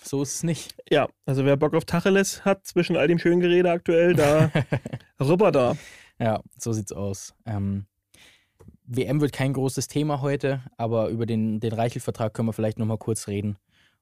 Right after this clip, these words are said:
Speaker 1: Und ansonsten sei auch hier gesagt, wir drücken dem D B-Team weiter die Daumen, dass sie in die Spur kommen. Aber es gibt aktuell natürlich schon recht viele Fragezeichen dahingehend.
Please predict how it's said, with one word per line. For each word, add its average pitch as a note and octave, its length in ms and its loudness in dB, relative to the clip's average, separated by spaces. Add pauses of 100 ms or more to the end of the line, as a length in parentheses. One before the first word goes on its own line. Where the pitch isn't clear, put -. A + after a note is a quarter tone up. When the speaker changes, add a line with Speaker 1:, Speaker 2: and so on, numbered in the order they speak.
(100)
Speaker 1:
Und G2 840 -4 (280)
ansonsten A2 600 -4
sei G#2+ 260 0
auch F#2 140 -6
hier A#2+ 160 -2
gesagt, G2+ 560 -4 (480)
wir A2 100 -8
drücken A#2 280 -2
dem G#2+ 160 0
D G#2+ 200 -2 (300)
B-Team A2+ 380 -4
weiter G#2 260 0
die G2+ 100 -4
Daumen, G#2 300 -2
dass F#2+ 140 -6
sie A2 80 -6
in G#2 60 -2
die G2 60 -8
Spur C#3 320 -2
kommen. B2 440 -4 (400)
Aber G#2 380 -2
es - 120 -12
gibt - 240 -12
aktuell - 380 -8
natürlich G2+ 400 -6
schon G2 340 -8 (1160)
recht A#2 260 -4
viele A2+ 240 -4
Fragezeichen G#2 800 -4
dahingehend. G2 640 -8